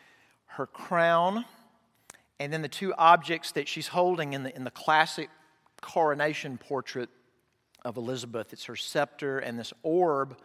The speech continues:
with a cross on top. It actually p-, is an image of the earth and Christ reigning over it. So the crown and the orb and the scepter are sitting on top of that pulpit, you know, true treasures of the United Kingdom. Can you imagine them saying,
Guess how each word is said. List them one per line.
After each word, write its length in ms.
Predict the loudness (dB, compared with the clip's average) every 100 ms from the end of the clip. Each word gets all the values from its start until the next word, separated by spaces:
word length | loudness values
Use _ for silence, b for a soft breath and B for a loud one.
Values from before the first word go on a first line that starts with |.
| b b _
with 120 | -18
a 20 |
cross 400 | -8 0 2 2
on 160 | -2 -6
top. 320 | -2 -2 0
It 60 | -2
actually 280 | -4 -6 -16
p-, 80 | -18 -20 _ -14
is 100 | -14
an 60 | -16 _
image 320 | -6 -6 -6
of 80 | -6
the 120 | -8 -4
earth 320 | -2 -2 -2
and 240 | -12 -16 -8
Christ 340 | -4 -4 -4
reigning 300 | -8 -8 -8
over 240 | -10 -14
it. 80 | -18 -20 b b b b b
So 100 | -20
the 60 | -18
crown 500 | -8 4 6 6 2
and 100 | -2
the 100 | -4
orb 380 | 0 4 4 4
and 100 | 0
the 40 | -2
scepter 360 | 0 0 -2
are 40 | -10
sitting 340 | -6 -4 -4
on 100 | -4
top 300 | 0 0 0
of 80 | -2
that 380 | -2 -2 -8 _ _ _ _ _
pulpit, 380 | -4 -4 -4 -8 -8
you 80 |
know, 100 | -10
true 440 | -10 -4 -2 -2 -4
treasures 640 | -10 -2 0 0 -4 -10
of 100 | -12
the 160 | -12 -14 -16 _ _ _ -8
United 400 | -2 -2 -4 -8
Kingdom. 320 | -10 -10 -10
Can 140 | -10
you 40 | 0
imagine 300 | 2 2 -4
them 120 | -8
saying, 460 | -4 -2 -2 -4